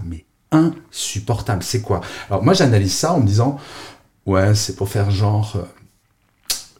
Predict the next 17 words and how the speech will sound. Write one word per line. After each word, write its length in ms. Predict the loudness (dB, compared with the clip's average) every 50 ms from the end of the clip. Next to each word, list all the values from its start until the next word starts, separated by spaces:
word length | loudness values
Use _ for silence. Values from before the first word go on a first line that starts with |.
| _ _ _ _ _ _ _ -10
ça 160 | -2 0 2
m'intéresse, 400 | 4 4 4 4 2 2 2 0
mais 80 | 0
pas 160 | 0 0 -2 -2
trop 220 | -2 -2 -4 -4
quand 160 | -4 -6 -10
même. » 180 | -10 -10 -12 -18 -20 _ _ _ _
Tu 140 | -12 -6
vois, 140 | -6 -6 -6 -6
c'est, 280 | -10 -6 -4 -2 -2
euh, 160 | -2 -2 -4
c'est 180 | -6 -6 -6 -2
moi 260 | 2 4 4 4 2
qui 140 | 0 -2 -2
domine 420 | -2 0 2 2 2 2 2 0
la, 80 | 0 -2
euh, 420 | -4 -6 -8 -10 -10 -10 -12 -12